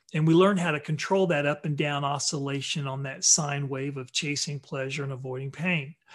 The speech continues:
We can move toward that constant, that main axis of acquiescence, as I mentioned, by accepting what comes, and when it's time to let it go, we let it go. And the other real trick here is that if you're happy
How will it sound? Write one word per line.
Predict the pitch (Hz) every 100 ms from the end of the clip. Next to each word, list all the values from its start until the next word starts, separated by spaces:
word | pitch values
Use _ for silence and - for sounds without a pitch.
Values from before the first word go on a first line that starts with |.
| - - _
We | 160 175
can | 180 175
move | 180 214 226
toward | 214 185 175 170 156
that | 147 -
constant, | - - 180 180 175 - 139 170
that | 143 156
main | 156 170
axis | 156 160 160 - 135 -
of | 139
acquiescence, | 139 135 - 143 147 143 135 123
as | 139
I | 139
mentioned, | 139 147 151 160 127 135 - - _ _
by | 135
accepting | 131 - 160 160 175 156
what | 151 -
comes, | - 185 190 196 190 - - _
and | - 143
when |
it's | 143
time | - 160 156
to | 151
let | 151
it | 151
go, | 190 185 190 196 - _
we | 160
let | 160 160
it | 151 143
go. | 160 143 120 - - -
And | 165
the | 160 202
other | 240 269
real | 214 196
trick | 185 - 160 151 -
here | 147 143
is | 139
that | 151 - _ - _
if | 180 -
you're | 160
happy | 165 190 196 226 220